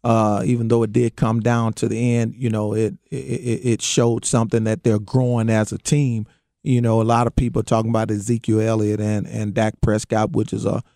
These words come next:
a large part of the offense, but with the mixture of these other veteran guys to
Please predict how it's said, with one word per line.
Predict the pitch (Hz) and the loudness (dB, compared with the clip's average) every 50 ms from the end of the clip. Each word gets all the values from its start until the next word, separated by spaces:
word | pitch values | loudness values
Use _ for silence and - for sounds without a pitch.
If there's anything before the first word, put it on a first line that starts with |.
| _ _ _ - | _ _ _ -2
a | 104 104 104 | 0 0 2
large | 101 101 104 110 117 117 113 107 - - | 2 2 2 4 4 2 0 0 -4 -4
part | - - 120 117 110 101 | -2 0 2 2 2 -2
of | 98 104 | -4 -2
the | 104 104 | 2 2
offense, | 127 147 143 - - - 113 110 107 104 - _ _ _ _ _ _ _ | 2 2 2 0 0 0 2 2 0 -2 -6 _ _ _ _ _ _ _
but | - 123 123 120 | 0 2 2 2
with | 117 123 117 - | 2 2 0 2
the | - 104 | 0 0
mixture | 107 120 127 120 117 - - - 113 107 | 2 4 2 2 0 -4 -4 0 0 0
of | 104 110 | 2 2
these | 117 113 110 110 107 | 0 2 2 0 -2
other | - - 113 113 107 | 0 0 0 0 0
veteran | 101 92 104 120 120 117 117 113 110 104 95 | -2 0 0 0 2 2 2 0 0 0 0
guys | 120 117 113 117 113 110 110 107 - | 0 2 2 2 2 2 0 -2 -2
to | - 113 104 98 | -4 -4 -4 -4